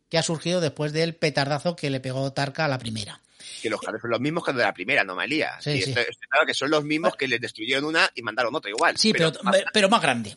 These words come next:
Speaker 1: O sea, la cosa, eh, ahí está, de ole, ole Tarka, eh, os has mandado una ma-, o sea, has conseguido que manden otra más grande.
Speaker 2: Tarka es un poco inútil,
Speaker 1: Sí.
Speaker 2: es decir, en ese aspecto, porque él dice que es el más listo del mundo, lo tiene tan creído que el pronto dice, Es que,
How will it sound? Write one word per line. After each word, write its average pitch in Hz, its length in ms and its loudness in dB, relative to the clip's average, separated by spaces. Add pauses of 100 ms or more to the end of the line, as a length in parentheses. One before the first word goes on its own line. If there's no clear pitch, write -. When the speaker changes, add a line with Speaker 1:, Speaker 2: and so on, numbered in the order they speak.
Speaker 1:
O - 40 -20
sea, 170 140 2
la 156 100 0
cosa, 190 240 2
eh, 170 120 0 (120)
ahí 214 100 2
está, 143 240 0
de 131 380 -6
ole, 196 240 2
ole 202 240 4
Tarka, 208 460 4
eh, 165 220 0
os - 100 -8
has 180 100 0
mandado 196 240 2
una 196 120 4
ma-, 156 220 -2
o 165 60 -8
sea, 175 100 -2
has 175 60 -4
conseguido 208 340 -2
que 185 120 0 (100)
manden 185 300 -6
otra - 160 -8
más 139 140 -10
grande. - 280 -10 (280)
Speaker 2:
Tarka 214 240 2
es - 60 -4
un 214 100 -4
poco 190 220 2
inútil, 123 400 -6
Speaker 1:
Sí. - 160 -8
Speaker 2:
es 117 60 2
decir, 127 120 0
en 135 60 2
ese 139 100 2
aspecto, 151 400 2
porque 135 300 0
él 185 140 0
dice 196 140 0
que 190 60 2
es 190 80 -2
el 180 60 -2
más 175 120 0
listo 175 160 -4
del 165 100 4
mundo, 175 120 -2
lo 156 60 2
tiene 165 120 -2
tan 180 140 4
creído 160 460 4 (260)
que - 80 -2
el 127 80 -2
pronto 117 240 -4
dice, 101 240 -6
Es - 220 -6
que, 139 240 2